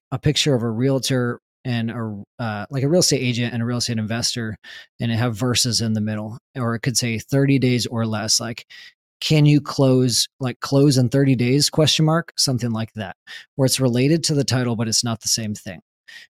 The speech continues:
And so obvious, uh, yet curious. It needs to have, like, a little bit of mystery to it,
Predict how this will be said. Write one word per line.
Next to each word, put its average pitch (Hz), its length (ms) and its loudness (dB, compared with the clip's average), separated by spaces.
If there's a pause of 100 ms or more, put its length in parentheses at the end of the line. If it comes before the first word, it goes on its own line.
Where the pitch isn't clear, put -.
And 131 100 2
so 113 360 0 (100)
obvious, 131 520 2 (120)
uh, 117 220 -2
yet 117 280 -4
curious. 107 480 -6
It 127 60 -2
needs 135 180 0
to 151 100 4
have, 143 140 4
like, 131 160 2
a 123 60 0
little 160 560 6
bit 139 220 4
of 117 120 2
mystery 117 560 -2
to 85 160 -10
it, - 80 -18